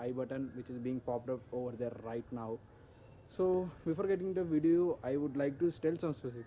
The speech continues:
uh, specifications of my mobile. So Realme X T comes with the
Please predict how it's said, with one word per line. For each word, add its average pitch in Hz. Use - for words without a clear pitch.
uh, 135
specifications 160
of 123
my 135
mobile. 117
So 170
Realme 156
X 156
T 180
comes 135
with 147
the 147